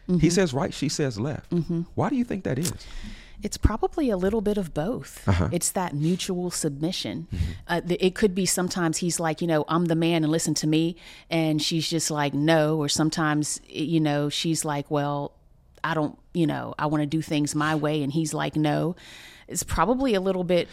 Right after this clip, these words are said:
Speaker 2: of
Speaker 1: Can,
Speaker 2: both.
Speaker 1: can I say something
Speaker 2: Uh-huh.
Speaker 1: that is not you, but you can correct me?
Speaker 2: Mm-hmm.
Speaker 1: This is what I feel like from twenty years of ministry.
Speaker 2: Mm-hmm.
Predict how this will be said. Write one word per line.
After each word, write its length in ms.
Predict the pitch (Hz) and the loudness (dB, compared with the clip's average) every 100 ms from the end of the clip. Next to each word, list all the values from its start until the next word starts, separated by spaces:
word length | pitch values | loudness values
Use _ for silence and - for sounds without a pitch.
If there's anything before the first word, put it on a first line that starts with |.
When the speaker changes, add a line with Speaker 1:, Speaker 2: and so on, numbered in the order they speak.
| - | -4
Speaker 2:
of 240 | 156 139 | -4 4
Speaker 1:
Can, 120 | 131 | 6
Speaker 2:
both. 120 | 247 254 | 6 6
Speaker 1:
can 80 | 110 | 4
I 60 | |
say 220 | 127 151 127 | 4 2 2
something 400 | 139 - 127 127 | 2 2 2 0
Speaker 2:
Uh-huh. 160 | 117 104 | -2 2
Speaker 1:
that 340 | 107 98 - - | 2 2 0 -2
is 180 | 101 104 | 0 2
not 220 | 101 - | 0 0
you, 140 | 101 | -2
but 180 | 110 92 | 0 -2
you 80 | 90 | -2
can 140 | 95 87 | -6 -4
correct 320 | 92 90 - | 0 0 2
me? 120 | 175 | 4
Speaker 2:
Mm-hmm. 160 | 185 233 - | 6 4 -2
Speaker 1:
This 180 | - 104 | -2 0
is 100 | 117 - | 2 2
what 100 | 92 | 0
I 80 | |
feel 220 | 82 104 107 | 0 2 4
like 180 | 90 | 2
from 160 | - 90 | 0 -6
twenty 300 | - 107 104 | -2 0 2
years 200 | 95 90 | 2 0
of 140 | 80 | -2
ministry. 380 | 92 117 - - | -2 -2 -4 -2
Speaker 2:
Mm-hmm. 260 | 190 170 | -2 0